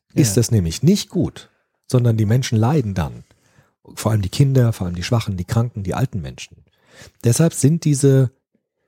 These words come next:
Speaker 1: langweiligen Strukturen, die langweiligen Funktionen sind elementar wichtig. Das ist sozusagen das Knochengerüst. Und wenn das zusammenbricht,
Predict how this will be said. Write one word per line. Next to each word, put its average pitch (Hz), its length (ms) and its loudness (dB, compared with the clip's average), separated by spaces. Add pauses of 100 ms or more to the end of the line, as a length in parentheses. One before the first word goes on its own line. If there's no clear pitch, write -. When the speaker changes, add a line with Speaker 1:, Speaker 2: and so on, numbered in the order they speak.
(280)
Speaker 1:
langweiligen 147 440 2
Strukturen, 104 580 -6
die 82 60 -6
langweiligen 135 440 2
Funktionen 82 800 -8
sind 120 300 -4 (120)
elementar 131 580 0
wichtig. 139 360 -8
Das 113 100 2
ist 139 140 0
sozusagen 139 240 2
das 131 120 0
Knochengerüst. - 880 -4 (260)
Und 123 120 -2
wenn 117 120 2
das 147 160 -2
zusammenbricht, 131 880 -2